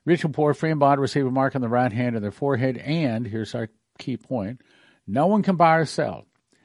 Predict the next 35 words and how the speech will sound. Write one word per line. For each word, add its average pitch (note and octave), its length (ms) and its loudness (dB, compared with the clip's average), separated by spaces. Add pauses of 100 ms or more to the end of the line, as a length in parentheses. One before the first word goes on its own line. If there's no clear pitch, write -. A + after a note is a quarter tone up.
(120)
unless C3 260 2
they C#3+ 120 -2
have C3 180 0
the A#2+ 60 -2
mark A#2 220 -2
of A2+ 60 -10
the G#2+ 60 -4
beast." F#2 320 -10
Now, B2+ 240 -2 (440)
I D#3+ 80 -12
cannot G#3 300 -2
tell F#3 220 2
you C3 240 0
for C3+ 160 0
how F3 300 -2
long, A#2+ 420 2
many, F#3 260 -2
many C#3+ 240 0
years, F#2 500 -8
I've C#3 180 0
been C#3+ 180 -4
saying, G#2+ 400 -6 (580)
and B2 120 -6
this G3 200 0
is D#3 120 0
way D3 200 0
back D3+ 320 0
to A#2 120 -8
the F#2+ 120 -10
seventies C3+ 800 -4
when B2+ 140 -4
I B2 40 -4
<laughs> - 0 -
first - 440 -12
started - 400 -8